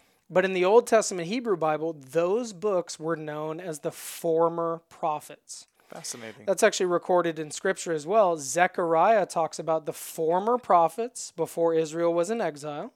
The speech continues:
Speaker 1: which would be Joshua, Judges, Samuel, Kings, the history of life in the land.
Speaker 2: Hmm.
Speaker 1: And then Zechariah distinguishes them from the latter prophets, like Isaiah, Jeremiah, Ezekiel, and all the others you would think of, like Zechariah and Malachi and so forth.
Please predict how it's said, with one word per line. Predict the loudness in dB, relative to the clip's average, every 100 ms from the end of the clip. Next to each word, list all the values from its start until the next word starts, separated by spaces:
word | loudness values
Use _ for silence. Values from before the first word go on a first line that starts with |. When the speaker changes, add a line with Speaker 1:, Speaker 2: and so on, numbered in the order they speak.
| _
Speaker 1:
which | -14 -12
would |
be | -12
Joshua, | -8 -8 -8 -8
Judges, | -6 -4 -6 -8
Samuel, | -8 -8 -8
Kings, | -8 -10 -12 -14 -20 _ -20 -20 -6
the | -4
history | -2 -2 -2 -2
of | 0
life | 0 -2 -4
in | -6
the |
land. | -4 -6 -10 -16
Speaker 2:
Hmm. | -20 -20 -20 -20 -12 -4
Speaker 1:
And | 2
then | 4 4
Zechariah | 4 4 6 4
distinguishes | 4 -2 -4 -4 -4 -4 -6 -4
them | -4 -4
from | -4 -4 2
the | 2
latter | 2 0 -4 0 -2
prophets, | 0 0 0 -2 -12 -10
like | -4
Isaiah, | -4 -4 -6 -8 -8
Jeremiah, | -10 -10 -10 -12 -12
Ezekiel, | -12 -12 -14 -12 -12 -12 -18 _ _ 2
and | 8
all | 8
the | 8
others | 4 2 -4
you |
would | -12 -12
think | -14 -12
of, | -14
like | -12 -12
Zechariah | -10 -10 -10 -10 -10 -12 -14
and | -14
Malachi | -12 -12 -12 -14
and | -14 -12
so | -14
forth. | -14 -18 -18